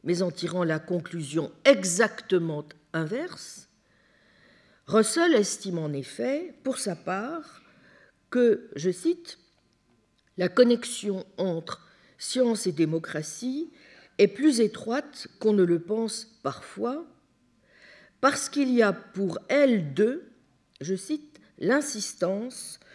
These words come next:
sur la discussion libre par opposition à l'autorité.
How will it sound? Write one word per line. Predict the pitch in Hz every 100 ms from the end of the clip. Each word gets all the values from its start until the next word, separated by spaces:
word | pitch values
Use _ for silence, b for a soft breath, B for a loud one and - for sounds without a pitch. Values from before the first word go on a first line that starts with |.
| B B
sur | - 202
la | 175
discussion | 170 302 - - 269 - 226 208 185
libre | 196 269 302 277 285 B B B -
par | 220
opposition | 202 190 190 170 - - 247 269 - -
à | 185
l'autorité. | 190 185 185 160 151 107 -